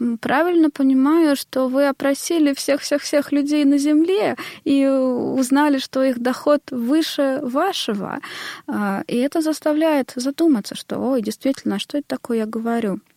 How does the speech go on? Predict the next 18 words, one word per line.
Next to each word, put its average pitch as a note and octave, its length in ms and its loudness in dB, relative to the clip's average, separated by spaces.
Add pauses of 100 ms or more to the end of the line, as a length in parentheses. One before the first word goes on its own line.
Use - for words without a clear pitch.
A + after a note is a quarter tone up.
(120)
И F#4+ 340 2
иногда, C4 640 4 (340)
а, G#3+ 260 0
бывает, B3+ 640 2 (100)
ам, G3+ 720 2
в G#3+ 560 0
нашем A3+ 720 0 (160)
арсенале C#4+ 960 2 (320)
такая C4+ 360 0
техника, B3+ 640 0
как B3+ 320 0
интерпретация. - 1160 -4
Например, G3+ 680 -2 (320)
а, G3+ 300 -4
когда, G#3+ 640 2 (300)
ам, G3+ 420 -4 (1040)
клиент A#3+ 480 2
говорит: C4 680 0